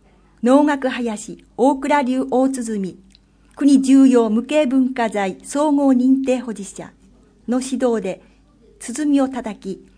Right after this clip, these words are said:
日本の伝統文化を楽しみました。大倉さんは、参加してくれた皆さんに今後、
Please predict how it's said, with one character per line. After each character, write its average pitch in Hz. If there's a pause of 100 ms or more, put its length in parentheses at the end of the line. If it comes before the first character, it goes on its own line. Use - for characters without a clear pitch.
(220)
日 226
本 311
の 294
伝 269
統 269
文 254
化 254
を 240
楽 240
し 214
み 202
ま 190
し -
た。 - (1160)
大 277
倉 277
さ 240
ん 214
は、 196 (800)
参 294
加 294
し 269
て 285
く 277
れ 269
た 254
皆 247
さ 247
ん 214
に 202
今 220
後、 180